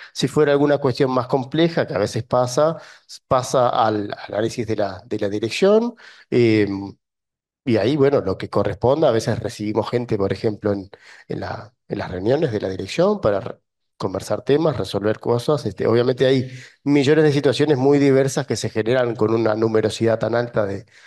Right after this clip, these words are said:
de doctorandos, y bueno, estamos a las órdenes, también hay también un teléfono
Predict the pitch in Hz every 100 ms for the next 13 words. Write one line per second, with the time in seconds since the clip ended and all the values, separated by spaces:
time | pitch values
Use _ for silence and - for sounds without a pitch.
0 | _ _ 107 107 - 139 143 165 208 196
1 | - 127 110 104 95 117 123 117 113 107
2 | 139 170 202 196 110 101 104 117 120 117
3 | 117 110 104 113 120 120 120 113 120 -
4 | 98 101 -